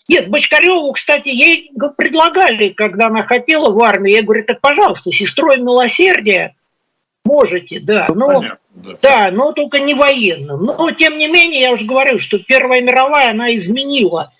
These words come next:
Speaker 1: всё-таки статус женщины, если так можно выразиться, их роль. И, конечно, всё-таки они туда, <laughs> в армию прос-, просачивались разными, разными способами, да.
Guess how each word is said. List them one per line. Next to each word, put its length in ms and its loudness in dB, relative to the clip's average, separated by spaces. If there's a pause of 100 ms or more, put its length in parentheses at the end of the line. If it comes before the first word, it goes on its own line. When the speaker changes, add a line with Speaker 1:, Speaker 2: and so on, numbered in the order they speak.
(120)
Speaker 1:
всё-таки 760 0
статус 500 -2
женщины, 540 2
если 180 -4
так 240 -2
можно 300 -2
выразиться, 580 0
их 240 0
роль. 320 4 (300)
И, 100 0
конечно, 600 0
всё-таки 340 0
они 220 0
туда, 260 0 (180)
<laughs> 200 -12
в 100 2
армию 440 2
прос-, 300 -2 (220)
просачивались 1040 -2
разными, 760 -6 (160)
разными 600 0
способами, 920 -4
да. 200 -4